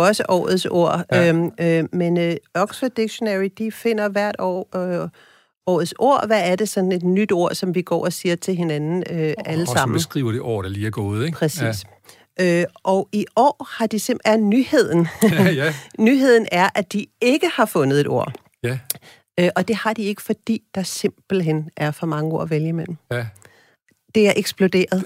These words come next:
Speaker 2: Ja. Så, og, og, og, og hvad gør man så? Jeg synes, de nævner nogle af alle de ord, det kunne have været, hvis det var sådan, det havde været mere almindelige ord. Det kunne have været Black,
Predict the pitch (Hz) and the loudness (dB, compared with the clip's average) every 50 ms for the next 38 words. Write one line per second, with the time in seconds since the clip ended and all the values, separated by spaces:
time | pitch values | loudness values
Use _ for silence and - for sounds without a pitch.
0 | - - 143 131 151 143 - - _ _ _ _ _ - - 143 139 139 123 117 | -4 -4 -2 -2 -2 -2 -6 -10 _ _ _ _ _ -8 -6 -6 -6 -6 -8 -6
1 | - 135 127 123 135 - - 156 139 143 - 143 151 156 151 151 156 165 151 - | -4 -4 -4 -4 -6 -10 -8 -8 -8 -6 -2 -2 -2 0 0 -2 -2 -2 -2 -2
2 | - 143 135 127 - 139 123 - - - - - - 160 147 143 143 156 185 190 | -2 -2 -2 -2 -4 -6 -8 -8 -10 -12 -14 -8 -4 -2 0 0 0 0 0 0
3 | 180 160 151 156 160 156 - 165 180 185 180 147 165 170 160 151 131 123 - - | 0 0 0 0 -2 -2 -2 -2 -2 0 -2 -2 -2 -2 -2 -2 -2 -4 -6 -4
4 | - 190 214 233 208 185 151 127 120 117 127 117 113 104 - - 104 110 117 113 | -4 -2 0 2 2 2 0 0 0 -2 -2 -4 -6 -8 -8 -6 -4 -4 -4 -4
5 | - 117 113 101 107 107 113 117 120 120 117 113 117 110 101 107 104 98 110 98 | -4 -4 -4 -4 -4 -4 -2 -2 -2 -2 -2 -2 -4 -2 -2 -4 -4 -4 -4 -4
6 | 151 143 127 120 110 - 120 104 113 113 | -4 -4 -4 -4 -4 -4 -2 -2 -2 -4